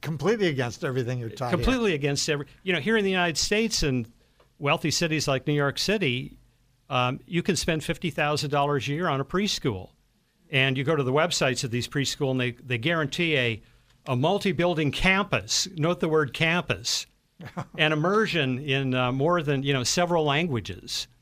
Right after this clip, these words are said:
Speaker 2: And classical mu-, three and four-year-olds. Three and four-year-olds. And the message is not so subtle,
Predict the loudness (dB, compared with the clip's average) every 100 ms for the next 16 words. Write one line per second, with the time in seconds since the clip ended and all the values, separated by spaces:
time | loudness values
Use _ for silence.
0 | _ _ -6 -4 0 0 2 2 2 2
1 | 2 0 -4 -20 -8 0 2 4 2 2
2 | 4 6 6 4 4 4 2 -2 -8 -6
3 | -6 -8 _ _ _ _ 0 2 4 2
4 | 0 2 4 4 2 0 -4 -8 -16 -18
5 | _ _ _ 2 4 4 4 2 4 2
6 | 2 2 2 2 0 0 2 0 0 -4